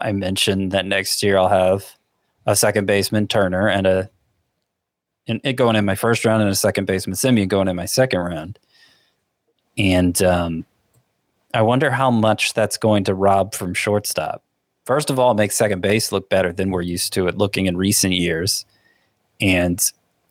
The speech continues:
it might thin the herd at shortstop quicker than we've grown accustomed to as well.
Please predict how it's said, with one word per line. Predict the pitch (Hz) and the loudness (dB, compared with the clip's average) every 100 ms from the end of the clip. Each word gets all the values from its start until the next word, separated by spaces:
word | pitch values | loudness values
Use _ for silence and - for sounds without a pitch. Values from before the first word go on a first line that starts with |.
| - | -6
it | 101 | -4
might | 92 113 113 | 0 0 -2
thin | 95 123 117 107 | -4 -2 0 2
the | 98 | 2
herd | 110 104 98 98 | 2 2 2 0
at | 98 | -2
shortstop | - 110 101 - - 90 85 - - _ _ _ _ - | -2 0 0 0 0 2 0 -2 -18 _ _ _ _ -8
quicker | 139 113 110 101 87 98 _ _ _ _ _ _ _ _ _ | -4 -2 2 0 0 -6 _ _ _ _ _ _ _ _ _
than | 120 110 | 0 2
we've | 107 101 | 2 2
grown | 110 98 | 0 0
accustomed | - 95 - 85 85 | -2 -2 -2 -8 -10
to | - 85 78 - _ - | -8 -8 -8 -14 _ -10
as | 101 | -4
well. | 113 131 71 - | 0 0 0 -4